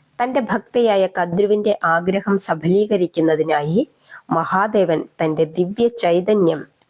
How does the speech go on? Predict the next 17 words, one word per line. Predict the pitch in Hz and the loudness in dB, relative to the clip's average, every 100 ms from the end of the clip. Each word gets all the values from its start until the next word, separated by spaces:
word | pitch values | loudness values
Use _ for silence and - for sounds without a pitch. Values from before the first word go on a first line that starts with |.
| - | -2
പ്രതിമയിലേക്ക് | 185 196 220 190 156 156 156 147 - | 0 2 2 2 2 0 -2 -6 -4
സന്നിവേശിപ്പിച്ചു. | - 151 151 160 165 160 - 180 151 - - _ _ - | -4 -4 0 0 2 0 -4 -4 -2 0 -4 _ _ -4
അങ്ങനെ | 196 196 170 190 - - | 0 2 0 -2 -4 -4
ആ | 190 | -2
മൺ | 196 185 233 - - | 0 -2 -4 -6 -4
രൂപത്തിന് | 175 160 165 - 156 - - 165 | 0 0 -2 -2 0 0 -2 -6
ജീവൻ | 147 165 160 165 | 0 0 2 0
ലഭിച്ചു. | 160 160 - 160 - _ _ - - | 0 -2 -4 -6 -6 _ _ -20 -6
മനസ്സിന്റെ | 202 220 240 277 254 233 - 190 | -4 -2 -2 0 0 0 -2 -2
ഇച്ഛയാൽ | 190 - 208 208 202 | -2 0 2 2 2
ജന്മമെടുത്ത | 185 185 175 196 202 175 175 165 165 190 | 0 0 0 0 0 -2 -2 -4 -4 2
ഈ | 185 | 2
ദേവിക്ക് | 165 165 160 170 165 170 - 175 | 4 0 0 -2 -2 -2 -4 -2
മനസ | 170 180 185 - 220 226 - | 0 0 -2 -2 -2 -4 -2
എന്ന് | 175 156 180 285 170 165 | -2 2 0 0 0 0
നാമകരണം | 143 151 165 170 165 170 | 0 -2 -2 -2 -2 -6
ചെയ്തു. | - 170 165 | -2 -2 0